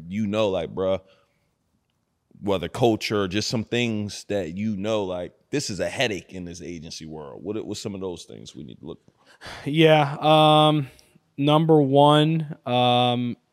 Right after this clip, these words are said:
Speaker 2: people who, like, in the interview process always want to, like,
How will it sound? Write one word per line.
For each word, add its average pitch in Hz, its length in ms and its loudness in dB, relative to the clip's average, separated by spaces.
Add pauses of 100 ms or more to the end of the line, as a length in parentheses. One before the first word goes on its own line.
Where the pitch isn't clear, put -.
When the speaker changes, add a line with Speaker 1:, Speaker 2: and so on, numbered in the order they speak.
(720)
Speaker 2:
people 147 340 0
who, 143 140 -2
like, 123 440 0
in 131 140 -6
the 127 80 -4
interview 127 320 -4
process 127 480 -2
always 117 380 -4
want 117 400 -8 (760)
to, 117 300 -4
like, 113 380 -4